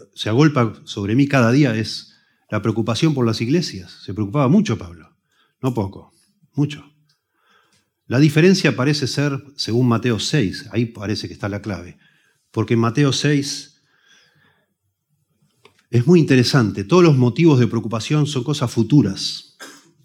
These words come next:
Mateo seis treinta y uno dice, "No os afanéis pues diciendo, '¿qué comeremos?'", futuro, "'qué beberemos?'", o "'qué vestiremos?'", todas cosas futuras. No se afanen por eso.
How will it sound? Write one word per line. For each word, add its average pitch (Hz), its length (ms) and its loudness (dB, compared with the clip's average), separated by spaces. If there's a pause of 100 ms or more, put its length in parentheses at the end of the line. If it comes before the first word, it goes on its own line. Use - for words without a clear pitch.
(140)
Mateo 123 260 4
seis 147 180 0
treinta 131 220 2
y 147 40 8
uno 123 120 6
dice, 113 220 2
"No 147 120 6
os 165 120 2
afanéis 147 380 2
pues 151 200 2
diciendo, 117 640 2 (400)
'¿qué 180 180 4
comeremos?'", 156 720 6
futuro, 110 520 0 (340)
"'qué 147 120 6
beberemos?'", 151 640 6
o 110 120 -8
"'qué 131 100 2
vestiremos?'", 123 560 2
todas 139 200 -2
cosas 139 260 -6
futuras. - 680 -4 (400)
No 147 140 4
se 151 140 2
afanen 151 320 2
por 104 120 -4
eso. - 320 -10